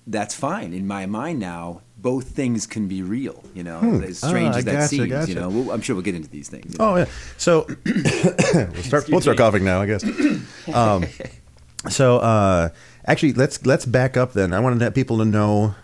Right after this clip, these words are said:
Speaker 2: the, the Kevin in front of me right now. Now, are you, uh, your, your backstory? What is the, the origin story of Kevin here? Where are you from? What are you?
Speaker 1: My name's Kevin. I'm in my forties. I've lived in Rochester,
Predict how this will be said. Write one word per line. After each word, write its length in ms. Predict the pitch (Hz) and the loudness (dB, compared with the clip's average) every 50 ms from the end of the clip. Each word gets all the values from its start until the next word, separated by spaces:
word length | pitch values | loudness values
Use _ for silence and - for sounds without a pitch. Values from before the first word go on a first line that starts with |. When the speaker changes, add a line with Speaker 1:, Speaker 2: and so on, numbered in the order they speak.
| - - - | -20 -20 -12
Speaker 2:
the, 380 | - 101 101 101 101 101 95 98 | -6 -2 0 2 2 2 0 0
the 180 | 87 98 92 - | -2 -2 -2 -2
Kevin 420 | - - 113 117 110 117 113 113 | -2 0 0 2 4 4 2 2
in 100 | 95 98 | 2 0
front 180 | - 117 107 104 | 0 0 2 2
of 60 | 101 | 2
me 100 | 101 95 | 2 2
right 200 | 92 95 90 90 | 2 2 2 2
now. 280 | 104 113 113 98 92 | 2 2 2 2 0
Now, 260 | 87 95 98 95 95 90 | 0 0 0 0 0 0
are 200 | - 92 92 95 | 0 2 2 2
you, 400 | 92 92 92 92 92 90 90 - | 2 0 0 0 0 0 -2 -2
uh, 420 | - 90 87 85 85 90 92 87 - - - - | 0 0 0 0 0 0 -2 -4 -6 -10 -12 -6
your, 180 | 110 101 95 - _ - - - - - _ _ _ _ _ _ _ - | -4 -4 -4 -4 _ -20 -20 -20 -20 -20 _ _ _ _ _ _ _ -8
your 180 | 104 117 117 117 | -2 0 0 2
backstory? 460 | - 135 123 - - - 87 78 78 82 - | 2 2 0 0 -2 -2 -2 -2 -4 -6 -6
What 180 | 92 98 117 127 | -2 2 2 4
is 120 | 117 104 | 4 4
the, 160 | 110 110 110 104 | 4 4 4 4
the 100 | 92 107 | 2 2
origin 340 | - 127 127 127 110 113 110 | 2 4 4 4 4 2 0
story 320 | - - 110 107 104 95 | 0 0 0 2 2 2
of 100 | 95 - | 0 -2
Kevin 340 | - - 95 87 80 82 76 | -2 -4 -4 -2 -2 -4 -4
here? 220 | 73 78 73 73 73 | -4 -6 -6 -6 -6
Where 200 | 85 87 90 90 | -4 -4 -2 -2
are 60 | 90 | -2
you 200 | 87 87 85 82 - - | -2 -2 -4 -6 -10 -14
from? 480 | - - - 104 101 98 104 107 104 104 | -16 -6 -2 0 0 0 0 0 0 -2
What 140 | 92 90 87 | -2 -2 -2
are 40 | |
you? 240 | 85 85 85 82 80 - - - - - - - - - | -4 -4 -4 -6 -6 -10 -14 -20 -20 -20 -18 -16 -8 -2
Speaker 1:
My 180 | 127 131 156 | 0 2 2
name's 220 | 170 165 160 - - | 2 2 0 -2 -2
Kevin. 400 | - 110 87 90 113 123 123 - | -2 -2 0 0 -2 -4 -4 -6
I'm 160 | 104 95 98 98 | -6 -4 -2 0
in 120 | 101 110 | 0 2
my 140 | 113 113 120 | 2 0 0
forties. 480 | 113 - - 95 87 82 90 101 104 104 | -2 -2 0 0 0 0 0 -2 -2 -2
I've 160 | 82 80 85 | -2 -2 -2
lived 180 | 95 92 87 98 | -4 -4 -2 -4
in 160 | 90 85 85 | -4 -4 -4
Rochester, 720 | 90 87 90 98 - - 104 - - 117 110 113 117 113 | -4 -4 -4 -6 -6 -8 -10 -8 -6 -6 -6 -4 -6 -6